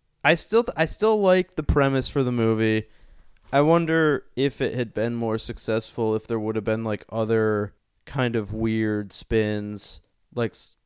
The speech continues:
you know, bringing to life some of these older animated movies to live action and putting, like, just this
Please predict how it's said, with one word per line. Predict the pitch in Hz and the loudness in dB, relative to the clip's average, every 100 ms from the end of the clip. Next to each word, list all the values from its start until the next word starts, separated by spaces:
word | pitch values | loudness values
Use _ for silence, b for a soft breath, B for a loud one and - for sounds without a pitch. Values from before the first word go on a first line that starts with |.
| - | -6
you | 135 | -4
know, | 110 98 | -2 -4
bringing | 120 123 117 113 | -4 -4 -4 -6
to | 110 | -2
life | 107 110 - | 0 0 -2
some | 117 | -6
of | 110 | -6
these | 107 | -6
older | - 113 110 110 104 107 - _ _ _ _ | -4 -4 -2 -2 0 -2 -6 _ _ _ _
animated | 127 127 120 110 110 107 101 | -2 0 0 0 0 0 -2
movies | 110 110 107 107 104 104 - - _ _ _ _ | -2 -2 -2 -2 -4 -6 -12 -14 _ _ _ _
to | - | -6
live | 123 113 113 107 | 0 4 4 4
action | 101 104 - 104 | 2 2 -2 -6
and | 98 101 | -6 -2
putting, | 113 104 107 | 0 0 -4
like, | 104 - - _ _ _ | -6 -8 -18 _ _ _
just | 113 - | -12 -10
this | 110 104 | -8 -10